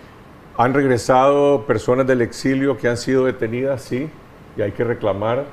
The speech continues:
por su libertad, así como hay también excarcelados que han sido detenidos nuevamente. ¿Por qué? Porque vivimos bajo un estado de represión. Nadie tiene ninguna garantía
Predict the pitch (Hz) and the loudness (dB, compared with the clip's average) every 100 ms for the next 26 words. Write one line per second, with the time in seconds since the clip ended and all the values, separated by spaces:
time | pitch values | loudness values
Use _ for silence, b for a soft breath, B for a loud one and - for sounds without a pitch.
0 | - 107 98 104 98 92 82 - 123 143 | -8 -8 -6 -6 -4 -6 -4 -2 0 -2
1 | - B B 101 113 104 113 113 104 110 | -8 B B -8 -4 -4 -2 0 2 0
2 | 101 117 104 113 117 127 131 B B 117 | 2 0 2 0 2 0 -6 B B -8
3 | - - 101 - 101 107 147 113 110 113 | -6 -4 -4 -2 -2 0 2 2 0 -4
4 | - - 113 104 107 113 127 101 104 82 | -16 -8 -6 -4 -4 -2 -2 -2 -6 -6
5 | 90 113 123 95 107 107 101 139 120 - | -8 -4 -4 -4 -2 -2 -2 -6 -8 -14
6 | - - - - - 104 - 151 113 101 | -20 -20 -20 -18 -10 -6 -2 0 0 0
7 | 98 101 113 131 110 113 123 101 120 135 | 0 0 0 0 0 0 -4 0 2 2
8 | 131 98 80 92 - 147 123 85 - - | 2 0 -4 -8 -2 0 0 -4 -12 -20
9 | - - - - 107 107 131 127 110 123 | -20 -20 -20 -10 -2 0 2 0 0 0
10 | 127 131 110 104 123 123 113 95 120 123 | 0 -2 -4 -2 0 0 0 -4 -6 -2
11 | 139 | 0